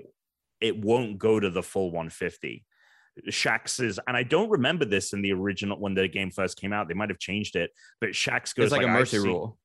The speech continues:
Speaker 1: Yeah, it's
Speaker 2: Yeah.
Speaker 1: like, it's like if you're got sixty points and they have a hundred and twenty,
Speaker 2: Yeah.
Speaker 1: maybe, maybe it's double. I
Speaker 2: There's,
Speaker 1: don't know what the, the
Speaker 2: there is,
Speaker 1: rule
Speaker 2: like,
Speaker 1: is.
Speaker 2: I think that's been there from the start. There is, like, a
Speaker 1: Okay,
Speaker 2: level
Speaker 1: cool.
Speaker 2: of mercy rule within the game. Yeah.
Speaker 1: I must have just never have sucked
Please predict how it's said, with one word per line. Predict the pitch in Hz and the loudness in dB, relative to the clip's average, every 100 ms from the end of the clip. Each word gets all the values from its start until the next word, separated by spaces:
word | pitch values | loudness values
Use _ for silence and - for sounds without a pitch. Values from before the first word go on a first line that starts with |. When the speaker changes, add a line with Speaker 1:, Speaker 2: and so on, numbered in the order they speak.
| _ _ - | _ _ 0
Speaker 1:
Yeah, | 123 98 | 2 4
it's | 90 120 | 2 2
Speaker 2:
Yeah. | 135 | 2
Speaker 1:
like, | 120 117 - - - | 2 0 -6 -10 -4
it's | 120 - | -4 0
like | 117 107 | 0 0
if | 110 110 | -4 2
you're | 127 123 117 - - _ 120 | 4 6 4 2 -4 _ -2
got | 113 127 - | 2 2 0
sixty | - 123 - 104 | -6 -6 -6 -8
points | - 101 92 - | -2 -2 -2 -4
and | 98 | -2
they | 101 | 0
have | 98 | 0
a | 95 | 0
hundred | 98 98 92 85 - _ - | -2 -4 -8 -10 -14 _ -6
and | 95 90 | -4 -4
twenty, | - 107 104 87 78 80 _ _ _ | -6 -4 -2 -2 -6 -12 _ _ _
Speaker 2:
Yeah. | 107 87 - | -4 -2 -4
Speaker 1:
maybe, | 113 110 98 | -4 -2 0
maybe | 110 101 | 0 0
it's | 95 - | -2 -2
double. | 110 95 | 0 4
I | 131 | 4
Speaker 2:
There's, | 107 | 4
Speaker 1:
don't | 101 | 2
know | 98 | 2
what | 95 | 0
the, | 87 85 | 2 0
the | 85 | 2
Speaker 2:
there | 143 143 | 4 6
is, | 147 | 4
Speaker 1:
rule | - | 4
Speaker 2:
like, | 143 123 - | 2 0 -2
Speaker 1:
is. | - - | -10 -6
Speaker 2:
I | 123 | -4
think | 120 143 | -2 0
that's | 139 131 | 0 0
been | 127 | 2
there | 110 | 0
from | 101 101 | 0 -2
the | 95 | -4
start. | - 101 82 | 0 0 0
There | - 113 | 2 2
is, | 107 107 | 2 2
like, | 110 | 2
a | 95 | 2
Speaker 1:
Okay, | 101 | 4
Speaker 2:
level | 101 101 101 | 2 2 4
Speaker 1:
cool. | 98 | 2
Speaker 2:
of | 90 101 | 2 0
mercy | 92 90 101 | 0 0 -4
rule | 90 90 87 | -2 -2 -2
within | 90 95 | -4 -4
the | 90 | -4
game. | 90 85 82 82 _ | -4 -4 -6 -12 _
Yeah. | 90 76 | -4 -2
Speaker 1:
I | 90 | 0
must | 107 120 117 - | 2 0 0 -4
have | 98 | -2
just | 107 - | -2 0
never | 101 95 87 90 | 0 0 0 0
have | 82 | -2
sucked | - 85 | -4 -4